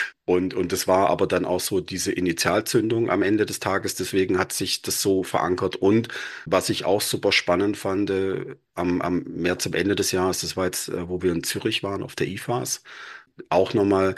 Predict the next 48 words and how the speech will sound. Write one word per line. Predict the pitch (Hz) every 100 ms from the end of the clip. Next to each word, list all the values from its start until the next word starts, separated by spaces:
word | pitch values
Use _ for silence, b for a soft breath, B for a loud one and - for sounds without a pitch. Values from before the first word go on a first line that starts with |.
| B
so | B 98
einen | 92
Blick | 90 90 - -
zu | 90
bekommen | 98 - 95 98 92
eben | 92 92
in | 90
den | 87 85
Schweizer | - 82 92 - 101
Markt. | 98 95 - 92
Das | -
war | 87 82
auch | 85 - -
super | - - 98
spannend | 92 - 87 98 110
für | 92
mich. | 98 104 - - B B B B -
Gibt | 123 -
noch | 110 -
ganz, | 107 113
ganz | 104 101
viele | - 104 -
andere | 95 - 87
Highlights, | 82 87 92 101 -
aber | 95 101 98 B B
das | 95
sind | 117 113
so |
mal | 110 107 101
so | 110
diese | 104 98 101
zwei, | - - 90 98 95 -
diese | 101 90
zwei | - 92 95
großen | 92 - 98 - -
Anker, | 76 101 120 107 110 B B B
ne, | 95
das | 95 92
eine | 90 98 95
als | 95 -
Initialzündung | 98 90 - 90 98 - 104 101 92
und | 90
das | 90
andere | - 95 95 98
mit, | 92 90 90
mit | 92
der | 95
ifas | 95 101 101 95 95